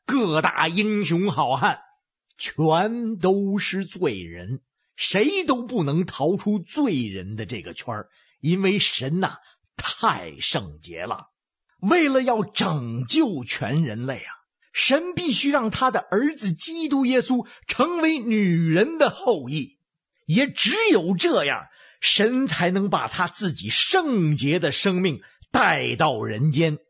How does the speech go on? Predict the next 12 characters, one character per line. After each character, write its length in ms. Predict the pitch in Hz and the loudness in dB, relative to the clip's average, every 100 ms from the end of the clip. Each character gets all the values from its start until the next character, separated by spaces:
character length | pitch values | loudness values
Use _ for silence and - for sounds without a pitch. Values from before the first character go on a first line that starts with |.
| _ _ _ _ | _ _ _ _
不 380 | 151 220 311 269 | -2 0 2 0
是 240 | 240 175 | 0 -4
出 280 | - 233 214 | -2 -2 0
于 160 | 190 | 0
肉 280 | 214 180 123 | 0 0 -2
体， 300 | 110 85 87 _ - _ _ | -12 -16 -18 _ -20 _ _
不 360 | 180 214 262 | -2 0 2
是 300 | 240 - 120 | 0 0 -6
出 300 | 98 - 170 | -6 -2 0
于 160 | 151 165 | 0 0
情 300 | - - 165 | -2 0 0
欲， 200 | 208 143 | 0 -4